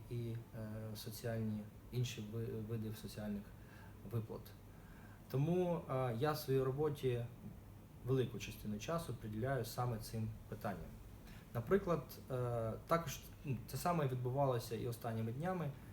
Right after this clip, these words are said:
Я працював над, е, питаннями, е, реформи митниці, е, а конкретно запуск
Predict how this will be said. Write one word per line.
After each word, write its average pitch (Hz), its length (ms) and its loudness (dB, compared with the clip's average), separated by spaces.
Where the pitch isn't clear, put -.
Я 139 180 6
працював 120 720 0
над, 117 300 4
е, 107 240 0
питаннями, 110 800 0
е, 104 320 -2
реформи 113 440 2
митниці, 156 500 2
е, 127 80 2
а 117 120 -2
конкретно 120 800 2
запуск 120 400 -2